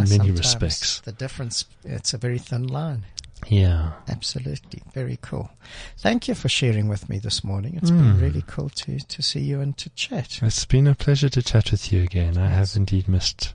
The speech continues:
Speaker 2: Right.
Speaker 1: missed our meetings.
Speaker 2: That's really, really cool. Um, so visit Dances with Chaos on Facebook. You'll see what Stephen's doing this weekend.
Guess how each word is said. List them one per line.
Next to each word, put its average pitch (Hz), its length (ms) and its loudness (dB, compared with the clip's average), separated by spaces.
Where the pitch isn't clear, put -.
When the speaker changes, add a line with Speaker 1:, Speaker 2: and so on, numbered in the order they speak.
Speaker 2:
Right. 127 100 0
Speaker 1:
missed 104 240 2
our 95 100 4
meetings. 85 560 -2
Speaker 2:
That's 135 300 -4
really, 135 240 -4
really 135 340 -6
cool. - 360 -10
Um, 151 580 -4
so 175 280 4
visit 175 280 2
Dances 151 440 2
with 143 120 -4
Chaos 143 400 0
on 131 80 0
Facebook. - 560 -2
You'll 139 100 -4
see - 160 -4
what - 140 -4
Stephen's 120 380 -2
doing 127 200 0
this 135 180 0
weekend. 185 400 -4